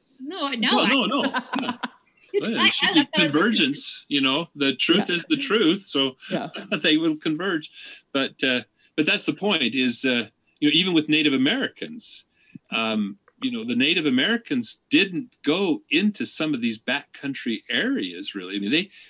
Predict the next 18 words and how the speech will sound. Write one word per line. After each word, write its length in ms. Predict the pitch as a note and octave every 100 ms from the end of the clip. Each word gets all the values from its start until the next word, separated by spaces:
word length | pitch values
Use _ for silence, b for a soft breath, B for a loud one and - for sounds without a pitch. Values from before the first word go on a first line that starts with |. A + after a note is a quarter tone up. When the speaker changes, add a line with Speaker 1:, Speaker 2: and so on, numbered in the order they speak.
| B
Speaker 2:
the 100 | A3+
mountains 720 | A3 E3 A3+ - A#2+ B2 -
had 260 | B2 C3+ A2+
resources 640 | D#3+ - - A2+ - A#2+
that 140 | A#2 G#2
they 100 | A#2
would 200 | G2+ G2
visit 540 | F2+ G2+ F#3 D#3+ -
to 100 | -
collect, 420 | G#2 - B2 G3 - b b
but 100 | -
they 100 | -
didn't 240 | F#3+ B3 -
live 260 | B3 G#3+
there, 300 | G#2+ D2+ - _ _ b b
in 220 | D3+ B2
part 600 | - - - G#2 F3 - -
because 720 | G2+ - F#2 F#2 B2+ -